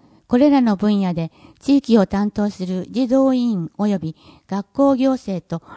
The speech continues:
連携協力し取り組んでいます。また、子ども家庭センター等の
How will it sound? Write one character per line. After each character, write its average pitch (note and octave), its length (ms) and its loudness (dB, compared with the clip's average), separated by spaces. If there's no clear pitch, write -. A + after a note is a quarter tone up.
連 A#3+ 240 -2
携 B3 220 -2
協 A#3 240 0
力 A3+ 240 -4
し - 260 -10
取 F3+ 140 -6
り F#3+ 80 -8
組 F#3 240 -6
ん - 20 -10
で D3+ 80 -8
い C3 120 -8
ま C#3 140 -10
す。 - 200 -20
ま F#3+ 100 -8
た、 G3+ 240 -8
子 A#3 120 -2
ど C4+ 140 4
も C4+ 100 4
家 B3 240 -6
庭 C#4 180 0
セ C#4 160 -2
ン B3+ 80 -2
タ G3 200 -6
ー - 20 -8
等 F#3 260 -6
の E3+ 200 -6